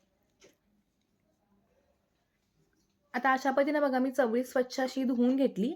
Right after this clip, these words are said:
आता जे काही एक्स्ट्राचं पाणी आहे, तर ते पा-, आपण पाणी काढून घेणार आहोत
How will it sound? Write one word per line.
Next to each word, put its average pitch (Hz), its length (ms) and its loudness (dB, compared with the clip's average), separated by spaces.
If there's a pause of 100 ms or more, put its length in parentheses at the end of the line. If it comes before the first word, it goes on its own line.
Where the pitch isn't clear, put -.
आता 226 220 -2
जे 247 200 0
काही 254 380 -4
एक्स्ट्राचं 247 500 -4
पाणी 233 400 -2
आहे, 220 200 -2
तर 285 160 -14
ते 240 40 0
पा-, 220 160 0
आपण 202 220 -4
पाणी 240 320 0
काढून 233 380 2
घेणार 240 280 2
आहोत 170 240 -4